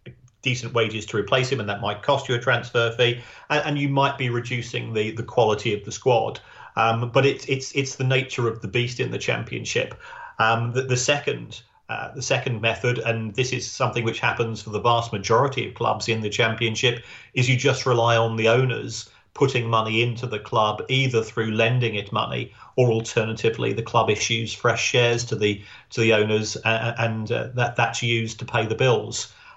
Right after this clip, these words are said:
Um, you, you wouldn't run any other business in such a way. Um, the big issue with being in the Championship is because you are so close to being in the Premier League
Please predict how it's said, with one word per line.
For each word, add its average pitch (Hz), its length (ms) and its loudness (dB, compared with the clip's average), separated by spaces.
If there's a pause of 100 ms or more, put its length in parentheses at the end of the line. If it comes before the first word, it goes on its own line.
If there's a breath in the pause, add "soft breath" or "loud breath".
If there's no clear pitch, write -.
Um, 113 300 2
you, 131 160 0
you 147 160 4
wouldn't 156 320 2
run 131 380 4 (260)
any 135 320 0
other 123 240 2
business 123 540 -4
in 110 160 -6
such - 380 -4
a 113 60 2
way. 104 600 -2 (300 loud breath)
Um, 113 420 -2
the 120 80 4
big 123 260 4
issue 120 400 -2
with 120 440 -2
being 117 260 2
in 107 120 0
the 104 60 0
Championship 107 840 0 (340 loud breath)
is 120 140 4
because 127 320 4
you 131 100 6
are 113 80 4
so 113 340 2
close 123 460 -2
to - 140 -8
being 113 260 2
in 107 140 -2
the 104 80 -4
Premier 107 440 0
League 117 480 0